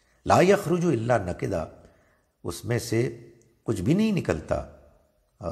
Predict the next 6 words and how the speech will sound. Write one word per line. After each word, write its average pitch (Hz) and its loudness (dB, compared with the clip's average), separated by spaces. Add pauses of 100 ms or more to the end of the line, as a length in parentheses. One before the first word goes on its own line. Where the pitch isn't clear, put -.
(340)
सिवाय 92 2 (440)
बिल्कुल 95 -6
नाक़िस 95 -4
पैदावार 71 -6
के। - -14 (920)
फरमाया, 95 6